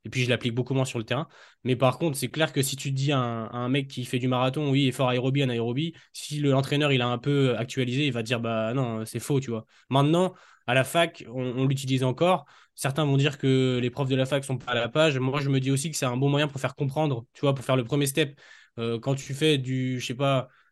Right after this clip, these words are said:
je dis un exemple, euh, pour un athlète, tu peux pas lui demander de faire, euh, de l'excentrique rapide si t'as pas déjà fait avant, si tu l'as pas déjà préparé en faisant de l'excentrique lent, en faisant, euh,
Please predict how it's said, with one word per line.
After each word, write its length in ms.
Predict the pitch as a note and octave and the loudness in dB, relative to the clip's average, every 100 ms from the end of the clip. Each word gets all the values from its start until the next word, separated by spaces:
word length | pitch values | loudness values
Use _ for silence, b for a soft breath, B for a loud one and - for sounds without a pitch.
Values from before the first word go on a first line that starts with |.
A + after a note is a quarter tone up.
| _ | _
je 120 | B2 | -12
dis 100 | B2 | -8
un 140 | C3 | -6
exemple, 380 | B2+ B2+ C#3 C3+ | -6 -6 -6 -6
euh, 280 | B2 A#2 A2 A2 _ _ _ _ _ _ _ _ _ _ _ _ _ | -8 -8 -10 -16 _ _ _ _ _ _ _ _ _ _ _ _ _
pour 120 | - C#3+ | -6 -2
un 80 | |
athlète, 320 | C#3+ C#3+ E3+ F3 | -2 -2 -4 -4
tu 120 | C3+ | -6
peux 120 | C3+ | -2
pas 140 | D#3+ | 2
lui 80 | D#3 | 2
demander 260 | D3 D3+ D#3 | 4 2 2
de 60 | |
faire, 260 | - D#3+ D3 | 2 4 4
euh, 220 | B2+ B2 A#2 b - | 4 0 -4 b -6
de 80 | B2+ | -2
l'excentrique 460 | C#3 D#3+ D3+ D#3+ | 0 0 0 2
rapide 320 | C#3+ C#3 F3+ E3 | 4 4 2 -2
si 80 | |
t'as 100 | - | -2
pas 140 | C3 C3+ | 0 2
déjà 180 | C3+ C3+ | 2 2
fait 160 | D#3 | 2
avant, 460 | D3+ A#2 B2 C3+ D3 | 2 2 0 -2 -4
si 100 | C#3 | -4
tu 80 | C3 | -2
l'as 80 | |
pas 100 | A#2+ | 0
déjà 120 | C3+ C3 | 2 2
préparé 280 | C3 C3+ | 0 0
en 60 | D3 | 0
faisant 140 | B2+ | -2
de 40 | A#2+ | -2
l'excentrique 360 | A2+ C3 B2 | -2 -4 -2
lent, 160 | C3 C#3+ | 0 2
en 120 | C#3 | 2
faisant, 340 | B2 B2+ B2+ A#2 | 2 0 0 0
euh, 180 | A2 | -2